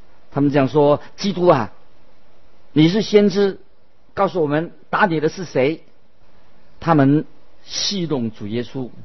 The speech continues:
很明显的，他们蒙住了他的眼睛，打他的脸，要他猜猜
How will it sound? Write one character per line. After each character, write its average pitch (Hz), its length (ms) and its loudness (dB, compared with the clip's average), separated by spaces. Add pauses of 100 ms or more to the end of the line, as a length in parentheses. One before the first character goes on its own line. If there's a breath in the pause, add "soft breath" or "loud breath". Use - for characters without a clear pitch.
(1400)
很 117 120 2
明 131 180 6
显 113 220 0
的， 113 280 0 (300)
他 135 100 -2
们 131 280 4 (260 soft breath)
蒙 190 340 2
住 175 140 -8
了 127 160 2
他 139 140 -6
的 139 80 -2
眼 107 240 -4
睛， 135 340 -6 (320)
打 131 160 0
他 160 140 0
的 165 100 4
脸， 104 320 -4 (880)
要 135 160 4
他 135 460 2 (1040)
猜 160 180 2
猜 160 320 4